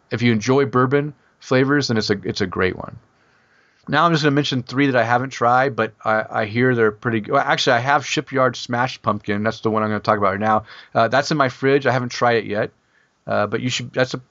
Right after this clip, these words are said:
one that's, uh, around the area. Uh, Dogfish Head Punk-, Pumpkin Ale.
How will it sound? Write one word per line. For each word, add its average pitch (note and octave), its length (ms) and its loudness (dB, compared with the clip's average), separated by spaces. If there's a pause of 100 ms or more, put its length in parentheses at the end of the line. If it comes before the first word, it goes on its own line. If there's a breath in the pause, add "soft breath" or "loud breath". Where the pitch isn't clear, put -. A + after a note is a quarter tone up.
(220)
one C3 200 -2
that's, - 160 -6
uh, A2+ 180 2
around A#2 760 0
the A2+ 220 -2
area. B2+ 400 2 (680 soft breath)
Uh, A2 360 2
Dogfish E3 680 -2
Head D#3 180 0 (340)
Punk-, E3+ 260 -2 (160)
Pumpkin F3 600 0 (580)
Ale. A#2+ 400 0